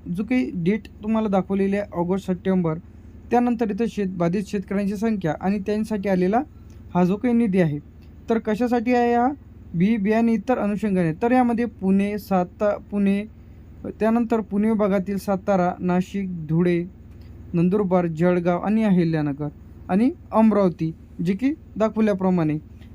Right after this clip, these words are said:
तर आता सर्व शेतकरी बांधवांसाठी सतराशे पासष्ट कोटी बावीस लाख ब्याण्णव हजार एवढा निधी आलेला आहे. खालीसुद्धा आहे, एकूण सहा पेज, अ, आहे यामध्ये.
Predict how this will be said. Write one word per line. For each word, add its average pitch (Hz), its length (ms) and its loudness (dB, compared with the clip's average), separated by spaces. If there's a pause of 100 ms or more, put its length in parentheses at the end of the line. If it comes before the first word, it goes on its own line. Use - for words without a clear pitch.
(120)
तर 262 60 6
आता 269 240 2
सर्व 233 340 2
शेतकरी 254 300 0
बांधवांसाठी 214 760 0 (360)
सतराशे 240 880 0
पासष्ट 226 680 -2
कोटी 214 360 -4
बावीस 190 420 0
लाख 208 120 2
ब्याण्णव 185 400 0
हजार 175 220 0 (420)
एवढा 196 300 2
निधी 170 280 0 (120)
आलेला 185 300 2
आहे. 151 140 0 (440)
खालीसुद्धा 226 520 2
आहे, 220 140 4
एकूण 247 380 -2
सहा 226 260 2
पेज, 226 360 -2 (120)
अ, - 80 -2
आहे 208 440 2
यामध्ये. 214 440 0